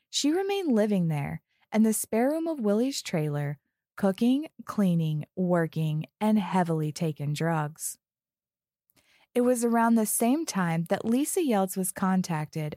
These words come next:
by R C M P officer Ron Palta about the phone call Wayne Lang had received from Bill Hiscox back in July the previous year. I mean, an entire seven months had passed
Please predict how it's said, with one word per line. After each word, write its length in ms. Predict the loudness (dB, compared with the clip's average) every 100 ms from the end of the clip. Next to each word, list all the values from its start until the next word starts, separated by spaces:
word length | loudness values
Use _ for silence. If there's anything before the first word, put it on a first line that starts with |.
| -4
by 240 | 0 0 0
R 200 | 0 0
C 280 | -2 -4 -4
M 180 | -4 -6
P 240 | -6 -6 -4
officer 640 | -4 -4 -6 -4 -4 -4 _ _ _ -4
Ron 400 | 0 2 2 0
Palta 500 | 0 0 0 -4 -4 -2
about 320 | 0 0 0
the 120 | -2
phone 380 | -2 2 4 2
call 400 | 0 -2 -2 -4 _ _ _ -2
Wayne 440 | 2 2 0 0
Lang 300 | 2 2 2
had 220 | 2 0
received 400 | -2 -2 -4 -2
from 160 | -2 0
Bill 240 | 0 0
Hiscox 760 | 0 -2 -2 -4 -6 -8 -10 -10 _ _ _ 0
back 240 | 0 2
in 120 | 2
July 580 | 2 2 2 0 -2 -4 -4
the 100 | -6
previous 640 | -4 -6 -4 -4 -6 -4
year. 420 | -2 -2 -2 -8 _ _ _ _ _ _ -12 -2
I 140 | 2
mean, 400 | 4 4 2 0 -2
an 140 | 0
entire 580 | 2 0 -2 -2 0 0
seven 640 | 0 -2 0 0 0 0 2
months 320 | 2 2 -2
had 360 | -6 -4 -4 -4
passed 480 | -4 -2 -4 -8